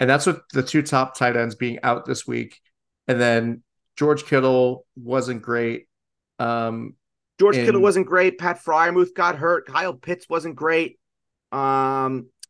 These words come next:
Speaker 2: who else? There's someone that I, that I'm definitely, oh, oh, oh, oh, oh. Dallas Goedert with a big fat zero.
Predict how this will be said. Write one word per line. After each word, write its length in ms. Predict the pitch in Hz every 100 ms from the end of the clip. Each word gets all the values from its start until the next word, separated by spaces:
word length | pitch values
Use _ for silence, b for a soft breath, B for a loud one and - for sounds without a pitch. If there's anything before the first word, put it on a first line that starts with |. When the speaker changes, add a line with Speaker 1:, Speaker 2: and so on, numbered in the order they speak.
| _ _ -
Speaker 2:
who 200 | 127 139
else? 280 | 104 92 -
There's 180 | 120
someone 360 | - 151 135 120
that 100 | 113
I, 120 | 113 -
that 120 | 117
I'm 240 | 110 104 - _ _ _
definitely, 380 | - 123 120 -
oh, 200 | 190 127 - -
oh, 200 | 480 - - -
oh, 260 | - - - _ _
oh, 180 | 247 - _ _ -
oh. 180 | 104 - _ _ _ _ -
Dallas 260 | 226 208
Goedert 400 | - 214 196 196
with 120 | 175 175
a 40 |
big 300 | 131 185 -
fat 240 | 175 165
zero. 500 | 131 160 165 160 160